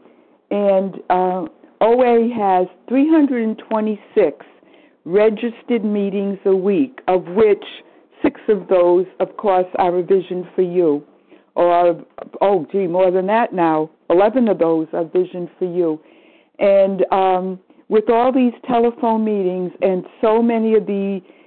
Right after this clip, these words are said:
meetings, uh, ours in particular, that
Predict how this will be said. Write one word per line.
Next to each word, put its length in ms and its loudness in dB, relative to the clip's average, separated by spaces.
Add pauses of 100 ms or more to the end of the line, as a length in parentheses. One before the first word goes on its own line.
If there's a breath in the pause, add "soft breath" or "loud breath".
(140 soft breath)
meetings, 680 0 (340)
uh, 240 0
ours 400 2
in 160 -6
particular, 720 0 (420 soft breath)
that 320 0